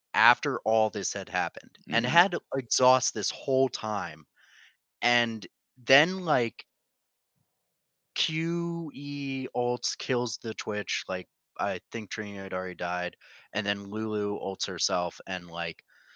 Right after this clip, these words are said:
Speaker 1: kills, and then minions help her kill the Lux, and I'm like just exhaust the
Speaker 2: <laughs>
Speaker 1: Twitch bef-, while the ult's going off,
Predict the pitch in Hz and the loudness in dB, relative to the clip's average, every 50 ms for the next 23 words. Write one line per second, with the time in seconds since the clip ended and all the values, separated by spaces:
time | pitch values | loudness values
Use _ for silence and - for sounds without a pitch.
0 | - - - - - - - - _ _ _ _ _ _ _ _ _ _ _ _ | -20 -20 -20 -20 -20 -20 -20 -20 _ _ _ _ _ _ _ _ _ _ _ _
1 | - - 151 147 135 135 127 113 - - - - - - 123 123 117 117 120 117 | 0 4 6 6 6 6 4 2 0 -4 -6 -8 -2 0 2 2 4 4 2 2
2 | 117 110 107 110 110 110 110 110 104 98 - 101 98 95 - - 101 92 87 - | 2 2 2 0 2 2 0 0 -2 -2 -2 -2 -2 -2 -2 -4 -6 -6 -6 -8
3 | - - 98 92 90 - 82 80 80 71 - - - - - - - _ - 120 | -8 -6 -6 -6 -6 -6 -8 -6 -6 -6 -6 -6 -6 -6 -4 -4 -6 _ -2 2
4 | 120 117 113 117 117 120 120 117 113 113 - - - - - - _ _ _ _ | 2 4 2 2 2 2 2 2 2 0 -2 -6 -12 -20 -20 -20 _ _ _ _
5 | _ _ _ _ _ _ _ _ _ _ _ _ _ _ _ _ _ _ _ _ | _ _ _ _ _ _ _ _ _ _ _ _ _ _ _ _ _ _ _ _
6 | - - - - - _ _ - - 107 - - - - 101 95 104 117 113 - | -14 -12 -12 -14 -16 _ _ -14 -12 -12 -8 -6 -4 -2 0 2 2 2 0 -4
7 | - - 175 160 165 - 180 185 - - - - 185 - - - - - - 139 | -6 -6 -6 -4 -2 -2 -4 -4 -4 -6 -6 -6 -8 -8 -8 -14 -20 -20 -10 6
8 | 131 135 127 139 160 165 202 - 151 160 175 - - 160 160 - 220 180 113 98 | 8 10 10 10 10 6 2 0 0 0 0 0 2 2 2 2 2 2 4 4
9 | 104 127 156 - - | 4 4 2 -2 -6